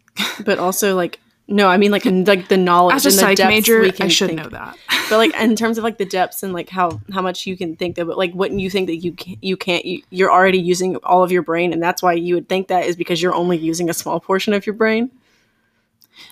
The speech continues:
Speaker 1: Perhaps. I mean, I
Speaker 2: Right.
Speaker 1: definitely think that we can't recall on the spot, like, every single piece of information we have.
Speaker 2: Well, duh.
Speaker 1: That's why there's, like,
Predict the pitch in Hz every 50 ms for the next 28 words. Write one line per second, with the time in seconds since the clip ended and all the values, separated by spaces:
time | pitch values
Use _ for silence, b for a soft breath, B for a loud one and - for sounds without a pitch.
0 | B B - 403 349 262 220 190 180 185 - - - 247 254 254 240 226 220 220
1 | 226 - 262 262 254 247 202 185 185 - 175 151 151 170 - 196 170 - - 170
2 | 165 - - 170 170 170 175 170 - - _ - 185 180 170 156 165 - - -
3 | 160 117 151 - - 131 151 - - - 165 185 160 - - - - _ - -
4 | - - - 80 78 _ 90 87 - - - - - - 165 - - - - -
5 | - - 175 156 147 - 185 180 - - - 190 196 202 - 214 208 190 180 175
6 | 175 165 156 - - - - - _